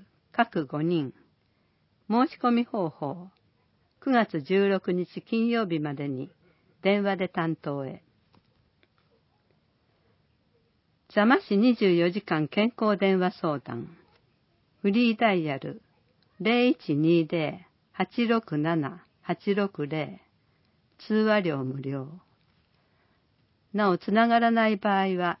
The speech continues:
電話、零三五五二四の八五零零へ。聴覚障害者は専用ファック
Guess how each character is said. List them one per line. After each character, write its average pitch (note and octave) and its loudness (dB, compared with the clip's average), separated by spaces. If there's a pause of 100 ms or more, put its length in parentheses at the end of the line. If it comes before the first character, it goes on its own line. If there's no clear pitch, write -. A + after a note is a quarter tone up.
(140)
電 F#3 0
話、 E3+ -4 (360)
零 A3 2 (160)
三 E3+ -2 (400)
五 A#3 2
五 A3 2
二 F3+ 2
四 D3+ 0
の B2+ -6
八 G3 -8
五 F3 -4
零 E3+ -2
零 E3 -6
へ。 - -8 (1600)
聴 B3+ 4
覚 - -2
障 A#3 -2
害 A3 2
者 D#3 -6
は C#3+ -6
専 G3+ 0
用 G3+ 0
フ - -14
ァ F#3+ -2
ッ F3+ -6
ク - -16